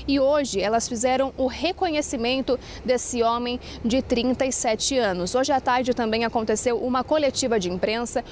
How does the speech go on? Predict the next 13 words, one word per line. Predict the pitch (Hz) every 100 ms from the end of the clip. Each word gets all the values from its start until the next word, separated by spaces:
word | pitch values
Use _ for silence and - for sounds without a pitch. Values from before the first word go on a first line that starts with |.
| -
onde | - 311 285
a |
delegada | 254 262 214 233 285 233
responsável | 247 - 233 220 233 214
pelo | 214 196 190
caso, | 214 214 214
a |
doutora | 202 226 220
Luciane | 220 - 254 240
Bachir, | 196 190 - 254 - - -
contou | 370 370 302 320
pra | 302 247
gente | 233 254 285 -